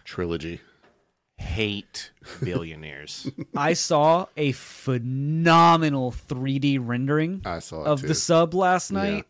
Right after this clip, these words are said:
Speaker 3: Oh my God.
Speaker 1: About what happened?
Speaker 3: Where she shows, like, the full speed of
Speaker 1: Mm-hmm.
Speaker 3: how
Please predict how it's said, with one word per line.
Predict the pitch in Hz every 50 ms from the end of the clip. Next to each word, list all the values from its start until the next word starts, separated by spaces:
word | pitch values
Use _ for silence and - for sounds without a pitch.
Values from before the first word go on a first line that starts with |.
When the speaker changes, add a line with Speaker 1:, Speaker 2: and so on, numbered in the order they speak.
| _
Speaker 3:
Oh | 135 143 151 160 160 156 151 147
my | 139 135 131 127 131
God. | 127 127 123 120 135 139 131 131 127 127 123
Speaker 1:
About | 120 92 85 76
what | 87 90 85
happened? | 80 95 95 - - 104 101 95 196
Speaker 3:
Where | 160 165 170 165
she | 147 - - 156 151
shows, | - - 165 156 156 156 147 147
like, | 156 143 131 -
the | - 135
full | - - - - 151 143 139 139
speed | 135 - - - 135 127 127 127 131 131 147 -
of | 127 131 127 123 98 92
Speaker 1:
Mm-hmm. | - 92
Speaker 3:
how | - - 143 139